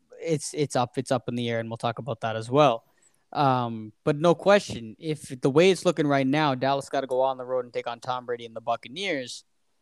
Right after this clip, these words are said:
I mean, they already beat you once this season. Now, that was in week one. That's two com-, like, they're two completely different teams now. But no question, I think, I think the Cowboys are vulnerable. They've shown it, like, throughout the year. They've shown times where they look really, really good.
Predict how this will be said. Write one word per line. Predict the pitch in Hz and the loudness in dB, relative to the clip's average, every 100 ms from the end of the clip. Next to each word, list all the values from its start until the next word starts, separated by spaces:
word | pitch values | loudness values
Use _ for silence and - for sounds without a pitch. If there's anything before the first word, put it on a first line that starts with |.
| - | -6
I | |
mean, | 131 117 | -2 2
they | 127 | 4
already | 147 147 | 4 4
beat | 127 | 2
you | 120 120 | 0 2
once | 143 131 - | 2 2 -2
this | 113 - | -8 -6
season. | - 214 160 127 113 110 131 | 0 2 2 0 0 -2 2
Now, | 135 131 | 6 8
that | 127 | 8
was | 120 120 | 4 2
in | 113 | -4
week | 104 - | -4 0
one. | 135 180 139 | 8 10 8
That's | 113 - | 2 -6
two | - 143 | -2 -2
com-, | - 117 - _ _ | 0 -6 -8 _ _
like, | 135 104 - _ | -4 -4 -8 _
they're | 131 | -4
two | 120 170 | 2 2
completely | 156 135 143 127 | 2 2 4 4
different | 117 113 | 0 -2
teams | 131 123 113 | 0 0 0
now. | 120 120 110 - _ _ _ _ _ _ - - | 0 0 -2 -10 _ _ _ _ _ _ -8 4
But | 165 160 | 6 6
no | 202 | 4
question, | 208 226 220 | 6 4 4
I | 175 | 0
think, | 226 | 0
I | 214 | -2
think | 233 | -4
the | 214 | -2
Cowboys | 220 190 185 180 | 2 2 2 -2
are | 170 | 0
vulnerable. | 156 185 196 147 104 | 0 0 -4 -10 -8
They've | 131 151 | -2 -2
shown | - - 180 196 180 | -4 0 2 2 0
it, | 156 - _ - | -2 -4 _ -4
like, | 160 151 | -4 -2
throughout | 156 156 143 | 0 2 2
the | 135 | -2
year. | 143 180 | -2 0
They've | 147 151 | -2 -2
shown | 180 175 170 | 0 0 -2
times | 156 160 165 151 | -2 0 0 0
where | 147 | 0
they | 143 | 0
look | 139 135 | 0 -2
really, | 107 117 156 156 135 | -4 0 0 2 2
really | 143 135 113 | 4 2 0
good. | 113 196 165 123 | 2 6 6 4